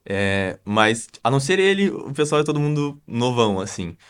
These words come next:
Vários trabalham na, na área, tem o, o Reds, que é o, que é o Hadrian, que inclusive,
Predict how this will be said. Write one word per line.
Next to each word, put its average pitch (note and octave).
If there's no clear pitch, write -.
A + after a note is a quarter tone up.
Vários B2+
trabalham G#2
na, F#2+
na G2
área, A#2
tem G2+
o, F#2
o F#2+
Reds, A2
que -
é F#2
o, F2+
que -
é F#2+
o F#2+
Hadrian, G#2
que G2+
inclusive, C#3+